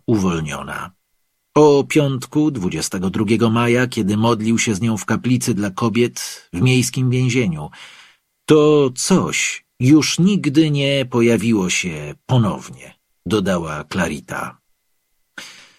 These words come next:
Sędzia Almeda Lopez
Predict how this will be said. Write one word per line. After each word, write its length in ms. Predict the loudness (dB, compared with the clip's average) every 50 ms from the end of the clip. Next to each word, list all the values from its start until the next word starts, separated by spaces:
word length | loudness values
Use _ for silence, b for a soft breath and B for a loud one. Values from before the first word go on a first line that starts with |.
| B _ _ _ _ _ _ _ _ _ _ _ _ _ _ _ _ _ _ _ _ _ _ _ _ _ _ _ _ _ _ -2 2
Sędzia 640 | 4 4 6 6 4 4 4 4 2 0 -2 -6 B B -20 _ _ _
Almeda 540 | 2 2 4 4 4 2 2 2 0 0 2
Lopez 680 | 4 2 2 4 2 2 2 2 0 -4 -6 -8 -8